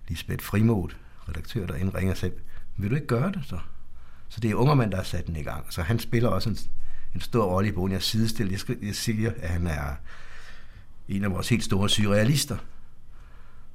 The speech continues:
Og han bliver lagt ind ved siden af Freddy, og de to repræsenterer så surrealismen i min bog. Ingen er jo i tvivl om, at Freddy er surrealist, og han er meget kendt, og han er også meget interessant. Men Ungermann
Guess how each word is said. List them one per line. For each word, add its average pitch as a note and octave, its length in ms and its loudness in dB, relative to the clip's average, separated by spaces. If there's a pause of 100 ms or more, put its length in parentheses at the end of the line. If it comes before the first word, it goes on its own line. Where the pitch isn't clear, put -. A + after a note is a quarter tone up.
(720)
Og - 100 -4
han A2 160 6
bliver A2 140 4
lagt F#2+ 220 2
ind A#2 120 4
ved G#2+ 80 0
siden G2 240 2
af F2+ 80 0
Freddy, A2 600 0
og F2 120 -6
de A2 80 0
to G2+ 380 -2 (280)
repræsenterer F#2 480 -2
så G2+ 120 -4
surrealismen F2 680 -2
i - 40 -6
min D2+ 220 -6
bog. - 240 -8 (840)
Ingen C3+ 220 8
er A2 40 6
jo F#2 60 2
i - 40 -2
tvivl G2 200 2
om, - 80 -2
at D#2+ 60 -6
Freddy B2+ 240 6
er G#2 100 2
surrealist, D#2+ 500 -6
og D2 80 -4
han F#2+ 100 -2
er G2 80 -2
meget C2 240 -4
kendt, G2+ 280 0
og F#2 60 -4
han E2+ 80 -4
er D2+ 60 -4
også - 240 -6 (200)
meget F#2 160 -6
interessant. - 480 -6 (360)
Men F#2+ 120 2
Ungermann A#2 500 6